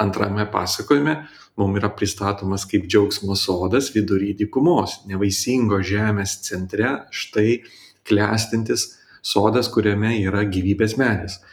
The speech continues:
Jeigu mes įsigilintume į Saros, na, atvejį, tai suprastume, kad jos įsčios yra nevaisingos, tai yra ta nevaisinga dykuma, kurioje Dievas padaro stebuklą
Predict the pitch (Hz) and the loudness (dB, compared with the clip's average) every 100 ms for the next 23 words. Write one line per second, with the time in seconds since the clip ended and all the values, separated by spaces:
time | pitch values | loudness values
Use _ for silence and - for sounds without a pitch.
0 | - - - 104 107 101 104 101 - _ | -20 -16 0 2 2 2 0 -2 -6 _
1 | - _ _ - - 104 107 104 101 101 | -20 _ _ -6 -4 2 4 4 2 0
2 | 95 98 101 98 - 110 107 101 98 - | 0 -2 -2 -2 0 0 2 2 -2 -6
3 | - _ _ _ _ 92 92 - 101 98 | -14 _ _ _ _ -8 -8 -2 2 2
4 | 101 - 117 123 139 139 - 104 - 120 | 0 2 4 4 0 -2 -2 -2 0 -2
5 | 120 120 113 113 110 107 - 139 151 147 | 0 -2 0 0 2 0 0 0 2 2
6 | 123 - - _ - 101 98 110 107 101 | 0 -4 -12 _ -8 -4 0 0 2 2
7 | - 98 95 123 - 101 95 92 92 95 | 2 0 2 0 0 -2 -2 -4 -6 -4
8 | 98 95 95 107 101 98 104 98 98 104 | -2 -2 -2 0 0 2 0 0 0 0
9 | 131 - 123 110 104 135 113 117 127 123 | -2 2 4 6 4 4 4 2 2 0
10 | 113 120 123 110 - 95 104 110 139 143 | 0 2 2 2 0 2 2 2 2 2